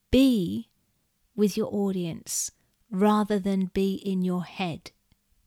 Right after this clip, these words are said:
Okay, so hopefully that has shown you how helpful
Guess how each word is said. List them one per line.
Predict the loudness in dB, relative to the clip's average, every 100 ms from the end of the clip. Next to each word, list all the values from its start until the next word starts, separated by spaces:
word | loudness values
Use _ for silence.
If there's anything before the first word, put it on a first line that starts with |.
| _ _ _ _ _ _ _ _ _ 4
Okay, | 4 4 -2 2 0 -2 -12 -8
so | 0 6 6 6 0 -10 _ _
hopefully | -4 0 0 -2 -8 -8 -8 -6 -8 -8 _ _
that | -6 -6
has | -6 -8 -4 -4 -6 -12 _ _ _ _
shown | -2 4 4 4
you | 2 0
how | 0 0 0 0 -4 -8 _ _
helpful | -12 -2 -2 -2 -8 -6 -4 -6